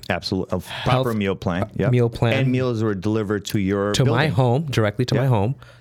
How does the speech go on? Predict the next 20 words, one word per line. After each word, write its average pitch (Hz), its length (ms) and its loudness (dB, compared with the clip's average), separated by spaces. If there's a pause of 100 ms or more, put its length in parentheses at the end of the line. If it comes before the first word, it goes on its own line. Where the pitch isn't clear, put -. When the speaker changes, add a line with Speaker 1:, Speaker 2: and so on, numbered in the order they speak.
Speaker 2:
Thank 110 200 0
you 107 60 0
for 110 80 0
that. 101 300 0 (480)
You 113 120 2
gave 110 280 0
me 104 160 2
consulting 107 1000 0 (100)
on 101 340 2 (160)
blood 117 240 2
work 113 300 2
and 104 140 0
tests 110 260 -2
needed. 107 240 2
Speaker 1:
Absolutely. 110 320 -2
Yes. 104 260 -2
That's 117 260 -4
very 117 300 0
big, 98 320 -2
right? 110 260 -2